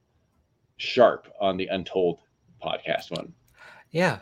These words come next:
Speaker 2: intentionally. And that
Speaker 1: Yeah, yeah.
Speaker 2: still didn't matter.
Speaker 1: Oh, okay. So it was your, you, your, it was your, uh, tweeting.
Speaker 2: Well
Speaker 1: Um, what, what's Goddamn Milkman, by the way? Where did you get that from?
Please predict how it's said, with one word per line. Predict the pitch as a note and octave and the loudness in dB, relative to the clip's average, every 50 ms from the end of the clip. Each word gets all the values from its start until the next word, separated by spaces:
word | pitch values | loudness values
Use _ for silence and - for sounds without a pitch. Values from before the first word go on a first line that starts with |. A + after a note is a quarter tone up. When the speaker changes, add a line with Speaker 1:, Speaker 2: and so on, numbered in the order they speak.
| - - | -6 -2
Speaker 2:
intentionally. | C3+ B2 A#2+ C3 D#3 E3+ - - - B2 F#2 E2+ F2 - - - | -2 0 2 2 2 2 0 -2 -2 -2 -2 -2 -4 -6 -4 2
And | A#2 A#2 A#2+ A#2 A2+ A2 | 4 6 6 6 6 6
that | A2 A2+ - A3 F#3 | 8 8 8 10 10
Speaker 1:
Yeah, | D3 | 10
yeah. | G#2 - | 10 10
Speaker 2:
still | C#3+ C#3 C3+ B2+ B2 | 8 8 8 6 6
didn't | G2+ - B2+ A#2+ A2 A2 E2+ - - | 4 6 4 4 4 4 -2 -4 -8
matter. | - F#2+ F2+ F2 F2 F2+ F#2+ G#2+ - - - _ _ _ - - - - - _ _ - - | -4 -2 0 0 0 0 -2 -4 -6 -12 -20 _ _ _ -20 -20 -20 -20 -20 _ _ 2 8
Speaker 1:
Oh, | G#2 G#2 G#2 G2+ F#2 F2+ | 10 10 12 10 10 8
okay. | F2 F2 G2 F2 - - - - _ _ _ | 6 4 0 0 0 -2 -8 -12 _ _ _
So | - - A2+ | 2 4 4
it | A2 | 4
was | G2 F#2 | 4 2
your, | F#2+ F#2+ | 0 0
you, | F2+ F2+ F#2+ G2 G2 | 0 2 0 0 0
your, | G#2 F#2+ F#2 F#2+ F2+ | 0 0 0 0 0
it | F#2+ | -2
was | F2+ E2 F#2 | -2 -2 0
your, | F#2 F2+ F2+ F2 | 2 4 6 6
uh, | E2 D#2+ E2 F2 | 6 6 4 0
tweeting. | - - - G2 F#2 F2+ F2 F2 F2 F2 - _ - - - - - - - - - - - - - | -4 -4 -2 -2 0 0 0 -4 -4 -6 -8 _ -20 -20 -20 -20 -16 -8 -8 -8 -8 -8 -14 -4 4
Speaker 2:
Well | - F#3+ A#2+ A#2 A2+ | 8 10 12 12 12
Speaker 1:
Um, | A2+ A2 A#2 A#2+ | 12 12 12 10
what, | C#3+ F3 F#3 - D#3 | 12 12 12 10 12
what's | C3+ E3+ G3 G3 - | 12 12 12 12 12
Goddamn | G3+ G3+ F#3+ D#3+ E3 D3+ C3+ A#2+ | 12 12 12 12 12 10 10 10
Milkman, | B2 A#2+ - - G2+ F2+ F2 | 8 6 6 4 2 4 6
by | F2+ F2 E2+ | 8 6 6
the | F2+ F2 | 6 4
way? | D#2 F2 | 2 4
Where | F#2 G#2+ A#2 | 4 4 4
did | A#2 | 4
you | G#2+ G#2 | 4 6
get | A2 G#2 - | 6 6 6
that | G2 E2 D#2+ | 2 -2 -2
from? | - F#2 - - | -6 -10 -10 -12